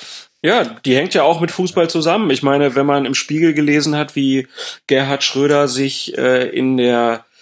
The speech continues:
ähm, in der, wie heißt es, äh, V-I-P-Loge aufhält und wie das da gestaltet ist und mit wem er da so zusammensitzt,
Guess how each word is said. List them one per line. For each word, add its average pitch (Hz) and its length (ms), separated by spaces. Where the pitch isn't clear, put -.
ähm, 117 440
in 113 180
der, 110 460
wie 107 120
heißt 110 260
es, - 340
äh, 107 420
V-I-P-Loge 175 1000
aufhält 160 500
und 127 120
wie 139 60
das 135 160
da 135 140
gestaltet 131 560
ist 135 300
und 123 160
mit 120 160
wem 131 180
er 135 60
da 127 160
so 120 80
zusammensitzt, 131 960